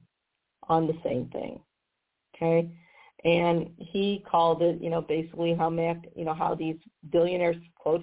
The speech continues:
"fund the war on local democracy." And that's what this really is, all right? This is a war on local democracy because at the local level,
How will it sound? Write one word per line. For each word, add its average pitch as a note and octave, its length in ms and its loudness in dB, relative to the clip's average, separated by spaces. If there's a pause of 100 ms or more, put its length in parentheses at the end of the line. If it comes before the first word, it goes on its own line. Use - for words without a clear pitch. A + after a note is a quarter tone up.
(100)
"fund E3 240 0
the F3 60 0
war D#3 440 0
on E3 180 -2
local D3+ 300 -2
democracy." E3 680 -4 (260)
And A3+ 120 -2
that's D4+ 220 0
what C#4 160 -2
this - 200 -6
really F#3 260 2
is, - 200 0 (760)
all E3+ 80 -2
right? F#3+ 280 0 (220)
This E3+ 120 -2
is A#3+ 120 -4
a C4+ 80 4
war F3 540 2
on E3+ 280 -2
local E3 420 2
democracy D#3 840 -4 (420)
because E3+ 220 -2
at E3 120 -10
the E3+ 80 -4
local G#3 440 0
level, E3 580 2